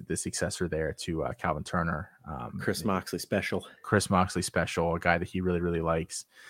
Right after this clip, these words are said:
Speaker 1: Um, smaller guy, receiving back, dynamic with the ball in his hands. Um, probably going to have a nice season there. So I, if you're gonna draft one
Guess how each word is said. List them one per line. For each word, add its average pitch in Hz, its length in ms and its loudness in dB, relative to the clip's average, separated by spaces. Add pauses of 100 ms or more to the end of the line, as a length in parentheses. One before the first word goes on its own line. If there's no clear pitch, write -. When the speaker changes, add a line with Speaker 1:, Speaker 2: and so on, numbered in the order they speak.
(340)
Speaker 1:
Um, 82 500 2 (160)
smaller 101 380 12
guy, 87 520 8 (400)
receiving 90 380 2
back, 82 320 4
dynamic 117 320 4
with 113 80 4
the - 60 -6
ball 92 160 12
in 95 40 8
his 92 120 2
hands. 90 460 0 (400)
Um, 85 280 0 (140)
probably 127 400 12
going 110 240 8
to 95 80 6
have 95 160 6
a 90 60 2
nice 82 260 -2
season - 420 -10
there. - 180 -14 (200)
So - 160 0
I, 82 300 4
if 98 380 -2
you're 113 120 6
gonna 110 180 6
draft 90 380 4
one 98 580 4